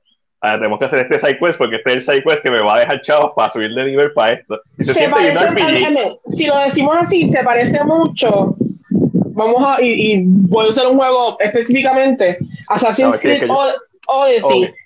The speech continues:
Speaker 2: que para tú encontrar a tu mamá en la historia tienes que hacer side quest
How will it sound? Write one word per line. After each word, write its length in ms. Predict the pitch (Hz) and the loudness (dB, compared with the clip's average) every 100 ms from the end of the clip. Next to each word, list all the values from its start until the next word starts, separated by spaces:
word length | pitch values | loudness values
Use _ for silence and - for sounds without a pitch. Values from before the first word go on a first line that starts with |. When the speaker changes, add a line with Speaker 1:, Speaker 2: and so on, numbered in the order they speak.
| - | -4
Speaker 2:
que 240 | 240 233 | -2 -2
para 460 | 254 247 240 226 208 | 0 0 0 0 0
tú 160 | 254 254 | 2 2
encontrar 400 | 262 277 285 285 | 2 0 2 0
a 60 | |
tu 80 | 285 | 2
mamá 240 | 285 285 | 2 2
en 80 | 285 | 0
la 60 | 294 | 0
historia 360 | 285 294 285 | 0 0 0
tienes 180 | 240 226 | 2 2
que 60 | 247 | 0
hacer 200 | 247 262 | 0 0
side 220 | 269 254 | 0 -2
quest 560 | 269 277 240 208 - | 0 0 0 -2 -6